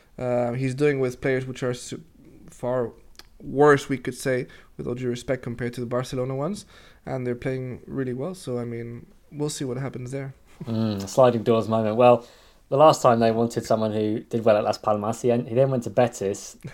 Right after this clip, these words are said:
Speaker 2: then beat
Speaker 1: <laughs>
Speaker 2: Barca, then went to Barca, and then lost eight two to Bayern. So we'll, we'll maybe see if that's a, a
Speaker 1: But
Speaker 2: precedent
Speaker 1: it
Speaker 2: that
Speaker 1: was
Speaker 2: he
Speaker 1: also
Speaker 2: follows.
Speaker 1: complicated times. Uh,
Speaker 2: Yes, yes, yes.
Speaker 1: It was tough. And look, since he left Villarreal, look what's happened. From bad
Speaker 2: Well,
Speaker 1: to worse.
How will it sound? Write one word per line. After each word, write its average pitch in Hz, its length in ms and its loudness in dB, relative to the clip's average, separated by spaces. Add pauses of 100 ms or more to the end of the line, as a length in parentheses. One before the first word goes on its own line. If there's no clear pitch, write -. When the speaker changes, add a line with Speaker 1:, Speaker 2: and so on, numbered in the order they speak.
(140)
Speaker 2:
then 120 180 2
beat 127 220 2
Speaker 1:
<laughs> 107 60 0
Speaker 2:
Barca, 101 460 2 (320)
then 131 180 4
went 151 200 4
to 131 80 4
Barca, 107 600 4
and 110 100 -2
then 110 100 0
lost 110 220 0
eight 110 160 0
two 113 120 -4
to 110 100 -12
Bayern. 101 360 0
So 101 320 -4 (380)
we'll, 151 200 -2
we'll 160 120 4
maybe 160 220 8
see 147 160 2
if 127 120 6
that's 131 220 4
a, 117 400 4
a - 40 -12
Speaker 1:
But - 20 -10
Speaker 2:
precedent - 360 6
Speaker 1:
it - 40 8
Speaker 2:
that 220 80 8
Speaker 1:
was 202 100 8
Speaker 2:
he 208 80 4
Speaker 1:
also 233 120 6 (120)
Speaker 2:
follows. - 120 0
Speaker 1:
complicated 160 640 4
times. 131 460 -2
Uh, 127 480 -4
Speaker 2:
Yes, 117 480 4
yes, 95 300 -10
yes. - 220 -16 (640)
Speaker 1:
It 175 120 -2
was 165 140 2
tough. 156 200 -2
And 165 160 6
look, 185 180 4
since 160 280 0
he 175 100 4
left 170 240 6
Villarreal, 165 600 4
look 160 200 0
what's 156 180 0
happened. 143 360 -2 (100)
From 139 280 -6
bad 165 200 8
Speaker 2:
Well, 117 220 8
Speaker 1:
to 175 40 -4
worse. 160 340 -4